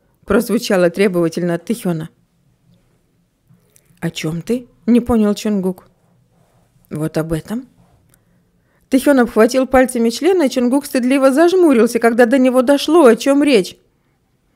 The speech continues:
«Это твое возбуждение, не мое. Смекаешь?» «А, прости». Вышел какой-то жалкий писк. Но серьезно, он даже не предполагал,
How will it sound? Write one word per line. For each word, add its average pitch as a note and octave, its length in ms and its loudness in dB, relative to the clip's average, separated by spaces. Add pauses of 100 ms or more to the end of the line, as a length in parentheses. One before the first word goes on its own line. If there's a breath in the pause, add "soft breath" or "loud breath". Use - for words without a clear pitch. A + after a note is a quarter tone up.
(1040)
«Это F#3 440 -2
твое B3 460 0
возбуждение, F#3+ 720 -4
не D#3+ 140 -4
мое. A3 500 -4 (380)
Смекаешь?» - 680 -8 (1200)
«А, G#3 180 -6 (200)
прости». G#3+ 600 -4 (600)
Вышел C#4+ 340 -2
какой-то C#4+ 420 -4
жалкий D#4+ 420 2
писк. - 400 0 (400 loud breath)
Но B3+ 200 6
серьезно, F4 720 6
он C4 140 0
даже D#4 200 2
не E4+ 140 4
предполагал, E4+ 840 4